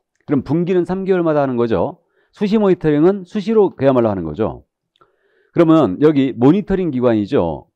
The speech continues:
그 모니터링을 위탁받은 기관을 모니터링 기관이라고 그래요. 그럼 모니터링 기관은 모니터링 계획서를 내야 돼요.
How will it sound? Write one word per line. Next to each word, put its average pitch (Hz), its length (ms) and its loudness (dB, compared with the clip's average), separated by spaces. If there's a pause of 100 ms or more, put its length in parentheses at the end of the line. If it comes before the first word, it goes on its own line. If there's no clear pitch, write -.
(460)
그 156 80 2
모니터링을 156 560 2
위탁받은 143 680 -4
기관을 117 600 -2 (480)
모니터링 151 440 0
기관이라고 87 400 -4
그래요. - 220 -20 (280)
그럼 139 160 2
모니터링 170 480 2
기관은 107 500 -2 (640)
모니터링 180 580 0
계획서를 123 520 -2
내야 92 200 0
돼요. 67 300 -12